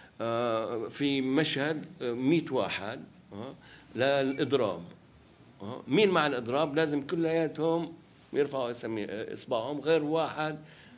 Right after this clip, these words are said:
آه، مش إنه ضد ال-، آه، ب-، إنه بعمل abstention، شو بقولوا؟ آه، يعني ب-، ب-، بصوتش لا، لا مع ولا ضد. في واحد وكل مرة مين ضد يطلع، أو، آه، ضد. وك يا عم بنقول لك،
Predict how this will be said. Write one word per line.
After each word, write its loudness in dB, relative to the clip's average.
آه، -4
مش -2
إنه 2
ضد -2
ال-، -4
آه، -6
ب-، -6
إنه -4
بعمل -6
abstention، -8
شو -12
بقولوا؟ -6
آه، -6
يعني -2
ب-، 0
ب-، 0
بصوتش 2
لا، 4
لا 0
مع 2
ولا 2
ضد. -4
في 4
واحد 6
وكل 0
مرة 0
مين 6
ضد 2
يطلع، 0
أو، 2
آه، -2
ضد. 2
وك -2
يا 0
عم 4
بنقول 2
لك، 2